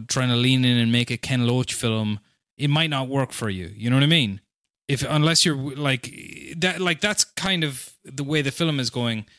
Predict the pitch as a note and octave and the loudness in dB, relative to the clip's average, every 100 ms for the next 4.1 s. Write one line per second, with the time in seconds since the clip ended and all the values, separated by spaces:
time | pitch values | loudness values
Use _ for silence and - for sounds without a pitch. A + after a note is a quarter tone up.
0 | _ _ _ - - D3+ C#3 _ _ _ | _ _ _ -2 0 2 -2 _ _ _
1 | _ - D3 - E3 D#3+ D3 E3+ D#3+ D3+ | _ -14 -6 0 2 2 2 2 2 2
2 | D3 C#3 - G#3+ E3 C#3+ C3 B2+ - C3 | 2 2 2 2 4 2 2 0 -2 0
3 | C3 C#3 C#3 E3 D#3+ - D3 C#3 C3+ - | 0 0 2 4 4 2 0 2 0 0
4 | C3 | -2